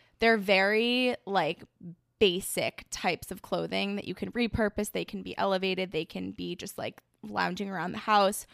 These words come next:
And they're a little bit pricier, but they're amazing quality and they're gonna last for years.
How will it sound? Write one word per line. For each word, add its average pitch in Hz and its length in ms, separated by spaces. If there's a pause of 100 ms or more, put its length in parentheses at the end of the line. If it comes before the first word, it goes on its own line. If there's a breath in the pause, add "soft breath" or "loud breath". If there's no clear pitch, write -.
(560 soft breath)
And 233 160
they're 208 80
a 208 80
little 202 180
bit - 240
pricier, 247 680
but 214 200
they're 185 600 (100)
amazing 190 420
quality 185 400
and 190 100
they're 185 100
gonna 185 180
last 180 340
for - 140
years. - 520